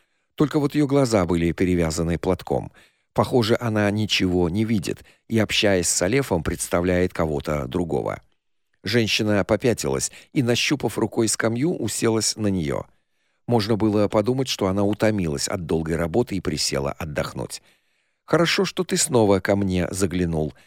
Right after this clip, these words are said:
Я готовилась, чтобы ты больше не улизнул. Когда Спрута просила меня отпустить, мечтала о том, чтоб тебя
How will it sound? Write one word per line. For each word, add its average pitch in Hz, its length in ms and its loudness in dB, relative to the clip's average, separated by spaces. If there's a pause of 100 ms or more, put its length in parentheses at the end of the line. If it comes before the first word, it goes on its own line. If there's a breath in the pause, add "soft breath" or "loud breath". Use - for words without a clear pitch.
(140 soft breath)
Я 120 160 2
готовилась, 117 600 2
чтобы 90 320 -2
ты 87 140 -6
больше 80 460 -2
не 92 160 -2
улизнул. 90 640 -2 (300 soft breath)
Когда 127 260 0
Спрута 160 460 0
просила 107 680 0
меня 101 360 0
отпустить, - 720 -4 (180 loud breath)
мечтала 110 600 2
о 104 40 2
том, 127 260 0
чтоб - 280 -6
тебя 113 420 -2